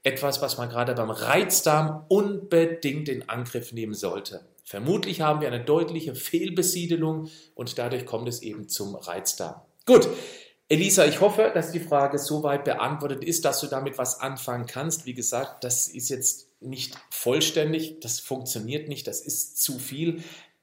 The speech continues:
Die Darmkur, da gibt's auch einen Videokurs mit dazu.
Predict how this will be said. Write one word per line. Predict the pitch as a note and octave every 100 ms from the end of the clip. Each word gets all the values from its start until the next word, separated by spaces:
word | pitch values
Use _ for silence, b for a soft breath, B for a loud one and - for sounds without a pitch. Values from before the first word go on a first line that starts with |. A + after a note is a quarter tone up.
| _ _ -
Die | A#2+
Darmkur, | A#2+ A2 D#3+ D#3+ - C#3 D#3+ D#3+ D#3+ B B B B
da | -
gibt's | A2+ D#3 D#3 -
auch | B2 C3+ C3 -
einen | A#2 B2 A#2+
Videokurs | - F#3+ F3 B2+ - B2+ B2 -
mit | B2+ C#3+ -
dazu. | C#3+ C#3 - D#3+ F#3 F#3